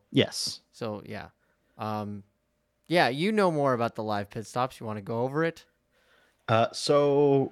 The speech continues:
Speaker 1: uh, nascar finally decided that things could be fun again. Um, so this doesn't, it's only matter, I think it only matters for two races this year. Um, but the standalone races, so like, like Milwaukee,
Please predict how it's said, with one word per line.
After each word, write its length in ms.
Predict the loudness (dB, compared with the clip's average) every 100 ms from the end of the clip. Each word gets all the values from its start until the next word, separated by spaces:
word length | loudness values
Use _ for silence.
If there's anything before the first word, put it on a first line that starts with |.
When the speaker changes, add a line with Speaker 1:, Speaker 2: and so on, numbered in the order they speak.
| 2
Speaker 1:
uh, 240 | 4 6 4
nascar 680 | 0 -2 2 4 6 4 2 -6
finally 420 | 0 2 4 2
decided 500 | 0 4 4 4 0
that 320 | 0 0 0 -2
things 360 | 2 2 2 -2
could 140 | 2
be 100 | 2
fun 240 | 4 4
again. 500 | 4 2 2 2 -2 -6 0
Um, 400 | 2 2 -2 -4
so 400 | 4 4 6 4
this 140 | 2
doesn't, 340 | 4 2 2 -6 -2
it's 140 | 4
only 200 | 4 4
matter, 240 | 4 2 2
I 60 |
think 180 | 0 2
it 40 |
only 160 | 2 4
matters 280 | 2 0 -2
for 100 | -6
two 300 | 0 2 4
races 400 | 4 2 -2 -2
this 180 | -2 0
year. 300 | 2 0 -2 _ _ _ _ _ _ _ _
Um, 520 | 2 2 0 -2 -6 -8 _ 0
but 320 | 2 2 -2 _ _ _ _ _
the 800 | 0 2 4 4 4 4 2 0 -8 _ _ _ _
standalone 560 | 4 4 4 2 2 4
races, 420 | 2 2 -2 0
so 400 | 2 2 0 -4 _
like, 240 | 2 2 0 -4
like 220 | 0 0 2
Milwaukee, 680 | 4 4 2 2 2 0